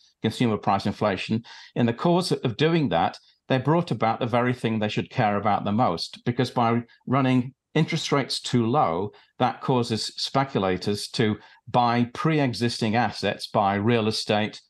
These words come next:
buy stocks, buy crypto, buy meme stocks, buy N F Ts, all of this stuff. A, a bubble was created in the price of all of this stuff because the price of money,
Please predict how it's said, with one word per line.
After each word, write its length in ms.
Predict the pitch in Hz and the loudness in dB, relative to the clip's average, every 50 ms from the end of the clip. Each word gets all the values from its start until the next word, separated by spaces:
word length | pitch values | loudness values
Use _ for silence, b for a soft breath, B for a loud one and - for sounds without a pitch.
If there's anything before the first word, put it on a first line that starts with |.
| _ _ _ - | _ _ _ 0
buy 260 | 113 98 92 92 98 | 0 2 2 2 0
stocks, 720 | 95 - - - - 131 117 113 110 - - - - - - | -2 -4 -6 -4 0 2 2 2 0 -2 -8 -12 -12 -8 -4
buy 300 | - 110 101 95 98 104 - - | -2 0 0 0 -2 -2 -6 -6
crypto, 640 | - - 139 135 - - - 127 113 110 113 107 - | -2 -2 -2 -2 -2 -4 -2 0 0 0 0 -2 -2
buy 220 | 110 98 98 98 | -2 -2 -2 0
meme 320 | 98 104 110 120 113 113 107 | 0 0 0 2 0 0 -2
stocks, 600 | - - - 113 101 - - - - - - B B B B - | -2 -2 0 0 0 0 0 -4 -4 -4 -4 B B B B -2
buy 140 | 104 104 107 | -2 0 0
N 180 | 123 123 117 | 0 0 0
F 220 | 107 107 107 - - | 0 -2 -2 -4 -4
Ts, 500 | - 135 127 117 113 110 113 107 - - B B B B | 0 2 2 2 2 0 0 -2 -4 -8 B B B B
all 220 | - 151 151 147 139 | 0 0 2 2 0
of 100 | 127 107 | 0 0
this 140 | 127 127 - | -2 -2 -2
stuff. 400 | - - 135 110 104 - - - b b b b _ _ _ _ _ _ _ _ _ _ _ - | -2 0 2 0 0 -2 -6 -20 b b b b _ _ _ _ _ _ _ _ _ _ _ -2
A, 160 | - 120 123 - | 0 0 0 0
a 160 | 127 117 - - | -2 -2 0 0
bubble 300 | 170 185 156 147 127 107 | 0 0 2 0 -2 -2
was 140 | 113 113 - | -2 -4 -6
created 440 | - - 120 123 123 123 117 117 107 | -4 -2 0 0 0 -2 -4 -4 -4
in 60 | 107 | -4
the 60 | 110 | -4
price 360 | 107 - - 127 123 120 120 123 | -4 0 0 2 2 2 0 -2
of 80 | 113 | -2
all 140 | 139 156 147 | 0 0 0
of 80 | 131 98 | -2 -2
this 160 | 110 107 - | -2 -4 -4
stuff 320 | - - 90 92 - - - | -2 0 -2 -2 -2 -6 -6
because 240 | 123 117 - 123 - | -4 -2 -2 0 0
the 80 | 120 | -2
price 340 | 110 - - 151 143 135 - | -2 0 0 2 2 2 0
of 120 | 120 104 110 | 0 0 0
money, 440 | 127 143 107 90 92 95 98 - | 0 0 0 -2 -4 -4 -6 -8